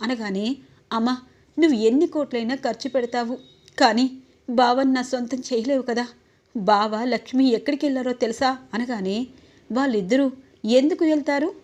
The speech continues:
వాళ్ళు ఆఫీస్కి వెళ్ళారు కదా" అనగానే, "అమ్మా, నీకొక నిజం చెప్తాను.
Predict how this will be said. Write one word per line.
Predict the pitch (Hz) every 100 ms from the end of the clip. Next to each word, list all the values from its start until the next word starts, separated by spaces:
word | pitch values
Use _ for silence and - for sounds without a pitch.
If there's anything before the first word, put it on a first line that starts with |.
| _ -
వాళ్ళు | 247 226
ఆఫీస్కి | 202 262 294 -
వెళ్ళారు | 254 233 247
కదా" | 254 226 254 254 -
అనగానే, | 247 240 220 202 233 254 _ _ -
"అమ్మా, | 233 220 233 - _ _ _ - 269
నీకొక | 285 240 -
నిజం | 202 202 254
చెప్తాను. | 254 254 - 233 240